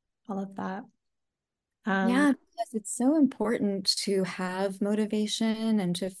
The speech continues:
Speaker 2: feel like you can affect things in your life, um, and feel inspired and have a drive, you know, or many drives. And it's also important to be able to make that consistent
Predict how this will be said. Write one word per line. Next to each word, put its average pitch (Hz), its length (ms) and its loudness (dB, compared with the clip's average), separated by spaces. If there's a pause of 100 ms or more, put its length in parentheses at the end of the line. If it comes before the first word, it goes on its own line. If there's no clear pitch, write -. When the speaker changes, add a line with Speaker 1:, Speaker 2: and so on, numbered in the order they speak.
(100)
Speaker 2:
feel 185 580 -2 (640)
like 196 280 4
you 202 80 -2
can 196 640 -2
affect 202 440 -6
things 220 680 -2
in 208 100 2
your 196 140 0
life, 190 480 -2 (140)
um, 175 400 -4 (560)
and 190 220 2
feel 202 220 2
inspired 175 960 0 (160)
and 180 560 -6 (420)
have 190 180 0
a 190 80 4
drive, 180 760 -2 (220)
you 185 100 -4
know, - 80 -4
or 175 120 -2
many 180 260 0
drives. 175 760 -6 (560)
And 190 220 4
it's - 380 -2
also 196 320 0
important 202 420 -2
to 202 100 -4
be 190 100 -2
able 185 240 -2
to 185 200 -6
make 175 200 -4
that 185 120 -4
consistent 175 960 -4